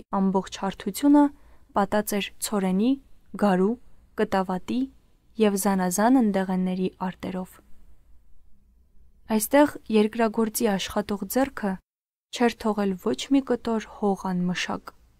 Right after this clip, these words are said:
Հովտի մեջ, մինը մյուսից հեռու, գտնվում էին մի քանի հայաբնակ գյուղեր, որոնք թաքնված էին այգիների և ձեռատունկ ծառերի մեջ,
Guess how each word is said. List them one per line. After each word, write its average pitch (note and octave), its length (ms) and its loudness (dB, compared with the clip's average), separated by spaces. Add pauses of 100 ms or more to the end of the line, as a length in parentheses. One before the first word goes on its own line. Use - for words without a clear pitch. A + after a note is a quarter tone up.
(1120)
Հովտի A3+ 380 2
մեջ, C#4+ 380 2 (640)
մինը A#3+ 400 10
մյուսից G#3+ 400 0
հեռու, C4 220 4 (680)
գտնվում A#3 560 6
էին C4 200 8 (100)
մի A3+ 240 6
քանի C4 340 4
հայաբնակ G#3 720 0
գյուղեր, A#3+ 400 -2 (840)
որոնք G#3+ 340 4
թաքնված A3+ 640 0
էին B3 280 4
այգիների G#3+ 720 4 (460)
և A3 300 4
ձեռատունկ G#3+ 720 2
ծառերի G#3+ 480 0
մեջ, F#3 280 -2